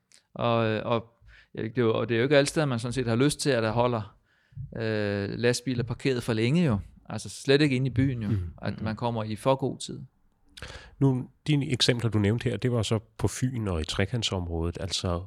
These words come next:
Speaker 2: væk fra Sjælland. Men
Speaker 1: Ja.
Speaker 2: mange af de politiske udspil, der er kommet her på det seneste, har
Speaker 1: Ja.
Speaker 2: jo været fokuseret omkring hovedstadsområdet, og
Speaker 1: Ja.
Speaker 2: hvordan vi skal generere en, eller lave en, en by som vækstmotor for ikke bare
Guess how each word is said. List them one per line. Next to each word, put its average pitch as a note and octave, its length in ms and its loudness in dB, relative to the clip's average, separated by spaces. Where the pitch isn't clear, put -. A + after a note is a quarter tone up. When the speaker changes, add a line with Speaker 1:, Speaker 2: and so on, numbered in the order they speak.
Speaker 2:
væk G#2 220 4
fra - 140 -8
Sjælland. - 560 -4
Men F#2+ 180 -6
Speaker 1:
Ja. F#2+ 60 -4
Speaker 2:
mange G#2+ 220 0
af A#2 160 2
de - 180 -2
politiske A2+ 520 -2
udspil, G#2+ 380 -4
der F2+ 60 0
er E2 40 -2
kommet G2+ 300 -4
her F2+ 300 -6
på - 60 0
det D#2+ 140 -6
seneste, G#2+ 400 0
har F#2+ 80 -2
Speaker 1:
Ja. F2+ 100 4
Speaker 2:
jo F2+ 60 4
været F2 280 4
fokuseret C3+ 580 -2
omkring G#2 420 -4
hovedstadsområdet, F2 960 -2
og E2+ 60 -4
Speaker 1:
Ja. - 100 0
Speaker 2:
hvordan F#2 220 2
vi F2+ 180 0
skal E2+ 400 6
generere G2 440 -2
en, F#2 120 -2
eller F2 220 -2
lave E2+ 260 2
en, F2 160 2
en F2 140 -4
by - 220 -6
som F2 320 -4
vækstmotor E2 720 -2
for D#2+ 340 -2
ikke F2+ 200 -2
bare E2 200 -2